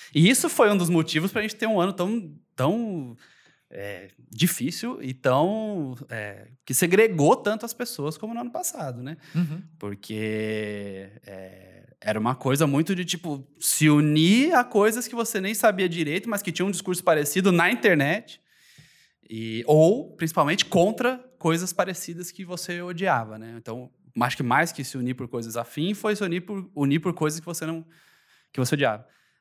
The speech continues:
Speaker 1: Então, o ódio ditou a campanha eleitoral, ditou o, a, a, o rumo que a sociedade tá tomando, enfim.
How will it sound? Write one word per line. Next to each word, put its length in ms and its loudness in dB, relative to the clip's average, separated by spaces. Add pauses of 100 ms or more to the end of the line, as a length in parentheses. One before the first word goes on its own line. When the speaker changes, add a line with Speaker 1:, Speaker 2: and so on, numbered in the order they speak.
(100)
Speaker 1:
Então, 240 -12 (120)
o 120 -4
ódio 420 4
ditou 400 -14
a 60 -12
campanha 340 -16
eleitoral, 840 2
ditou 640 -14 (220)
o, 280 -20
a, 140 -16
a, 320 -18 (280)
o 120 -4
rumo 240 0
que 80 -8
a 40 -6
sociedade 400 -10
tá 80 -10
tomando, 400 -8
enfim. 180 -20